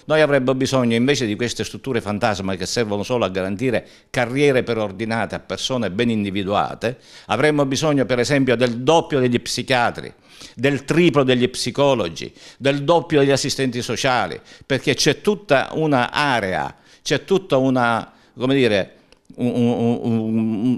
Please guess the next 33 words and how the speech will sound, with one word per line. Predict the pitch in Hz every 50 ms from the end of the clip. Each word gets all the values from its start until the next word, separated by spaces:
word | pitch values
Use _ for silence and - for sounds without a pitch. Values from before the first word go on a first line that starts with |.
| -
come | - - 139 135 143
dire, | 139 131 120
un | 120 135
ambito | 151 156 147 135 127 113 104 101 101 90 - - 90 82 82
della, | 65 110 117 113 117 117 113 107 104 104 104 104
de-, | 104 117 113 -
del | 113 131 123
bisogno | 123 131 131 - - 160 160 151 131 123
di | 127 123
salute | - 139 131 127 131 110 - 98
sottaciuto, | - - - 170 - - - 160 147 - - 156 147 127 104 107 110
negato | 107 120 131 123 139 117 95 87 82 104
e | 110
che | - 131
negli | 123 135 143 139
anni | 160 151 127
è | 113
stato | - - 139 101 - 104
depauperato | 95 107 104 - 120 120 113 92 120 120 117 110 95 87 - 98 95 - - - -
e | - - 120
distrutto | 123 131 131 - - 156 160 151 - 120
metodicamente. | 107 101 - 101 92 90 82 90 80 80 80 85 123
No, | 147
adesso, | - - 175 196 - - - - - - - - - -
eh, | - 101 123 123 120 117 113 110
hanno | 107 131 131 143
deciso | 143 151 135 143 135 113 120
pure | 113 117 107 104 107
di | 113
distruggere | 131 120 - - 113 110 92 101 98
l'assistenza | 95 95 - 104 - - 101 82
ospedaliera. | 90 87 - - 82 80 76 69 82
Quindi | 104 135 131 113 -